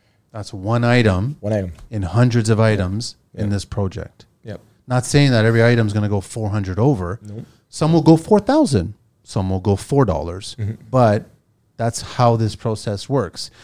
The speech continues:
Speaker 2: Yeah.
Speaker 1: You can't go shopping and automatically choose something that's more expensive and not see the cause and effect of it on the line items.
Speaker 2: Yep.
Speaker 1: That's construction.
Speaker 2: Yep.
Speaker 1: But nobody ever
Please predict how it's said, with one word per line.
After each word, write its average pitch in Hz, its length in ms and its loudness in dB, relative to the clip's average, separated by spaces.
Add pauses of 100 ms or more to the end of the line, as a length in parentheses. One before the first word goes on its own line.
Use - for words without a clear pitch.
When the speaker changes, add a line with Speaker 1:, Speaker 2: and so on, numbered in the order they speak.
(120)
Speaker 2:
Yeah. 85 100 -12
Speaker 1:
You 123 120 -4
can't 135 380 -2
go 127 180 0
shopping 117 840 -6 (300)
and 110 100 -6
automatically 110 680 -2
choose 113 340 -6
something 101 380 -6
that's 98 240 -10
more 98 180 -6
expensive 98 760 -4 (320)
and 104 180 -2
not 110 280 0
see 117 640 -2 (200)
the 117 80 -18
cause 107 360 -4
and 104 80 -4
effect 156 380 -6
of 95 160 -6
it 98 220 -8 (120)
on 98 220 -8
the 104 80 -4
line 110 300 -2
items. - 520 -14 (680)
Speaker 2:
Yep. - 160 -12 (580)
Speaker 1:
That's 104 200 -10
construction. 104 680 -16 (600)
Speaker 2:
Yep. - 160 -20 (160)
Speaker 1:
But 123 100 -4
nobody 143 400 6
ever 131 340 0